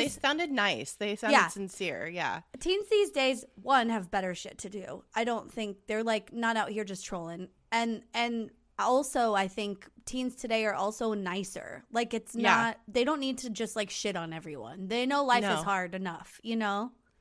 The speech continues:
Speaker 2: Yeah, they, like, understand, like,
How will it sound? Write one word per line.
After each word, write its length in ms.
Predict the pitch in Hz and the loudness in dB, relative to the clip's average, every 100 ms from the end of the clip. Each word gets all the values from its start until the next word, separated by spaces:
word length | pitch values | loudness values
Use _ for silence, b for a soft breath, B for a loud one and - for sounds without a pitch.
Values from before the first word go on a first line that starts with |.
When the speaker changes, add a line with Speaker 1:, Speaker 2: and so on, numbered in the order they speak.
| _ | _
Speaker 2:
Yeah, 320 | 202 202 180 170 | 0 4 4 2
they, 160 | 196 | -2
like, 260 | 208 208 - - | -2 -4 -4 -6
understand, 1040 | 190 185 180 - 180 165 165 165 165 - _ _ _ - | -4 -4 -6 -6 -4 -4 -4 -6 -10 -14 _ _ _ -8
like, 420 | 170 147 147 - | -6 -6 -8 -20